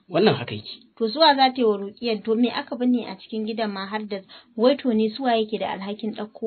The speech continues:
Speaker 2: wannan matan ma?
Speaker 1: To, kin san, ah, akwai Osoro.
Speaker 2: Mm.
Speaker 1: Ta san da zuwanta. Kuma an ba ta wuri keɓantacce saboda ba kowa ake so ma ya san da zuwanta ba, kuma ya san da ita a wurin.
Speaker 2: Tabbi.
Speaker 1: Don haka, ah,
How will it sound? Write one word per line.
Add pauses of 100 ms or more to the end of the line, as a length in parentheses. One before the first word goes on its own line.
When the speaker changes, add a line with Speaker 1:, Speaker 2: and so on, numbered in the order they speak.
Speaker 2:
wannan
matan
ma? (240)
Speaker 1:
To, (300)
kin
san, (160)
ah,
akwai (520)
Osoro. (260)
Speaker 2:
Mm. (300)
Speaker 1:
Ta
san
da
zuwanta. (200)
Kuma (200)
an
ba
ta
wuri
keɓantacce
saboda
ba
kowa
ake
so
ma
ya
san
da
zuwanta
ba,
kuma
ya
san
da
ita
a
wurin. (420)
Speaker 2:
Tabbi.
Speaker 1:
Don
haka, (640)
ah,